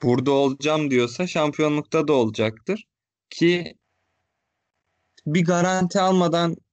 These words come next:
Guardiola'nın imza atacağını hiç düşünmüyorum. Ama yine de yarıştan çok fazla kopmadı iki takım da. Şu an lider olarak Tottenham'ı düşündüğümüzde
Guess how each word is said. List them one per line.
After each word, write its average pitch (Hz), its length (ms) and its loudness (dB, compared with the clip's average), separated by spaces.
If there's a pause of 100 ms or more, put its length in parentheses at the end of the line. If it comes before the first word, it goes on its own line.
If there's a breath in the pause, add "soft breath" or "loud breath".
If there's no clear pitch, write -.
(140)
Guardiola'nın 147 720 2
imza 135 360 0
atacağını 135 440 -2
hiç - 200 -6
düşünmüyorum. 107 680 -2 (920)
Ama 160 500 0
yine 131 380 0
de 143 60 0
yarıştan 156 680 0
çok 170 280 -2
fazla 120 360 0
kopmadı 107 500 0
iki 98 280 -8
takım - 400 -8
da. 170 260 -2 (340)
Şu - 200 -2
an 139 180 2
lider 135 260 2
olarak 127 380 2
Tottenham'ı 110 460 -2
düşündüğümüzde - 840 -4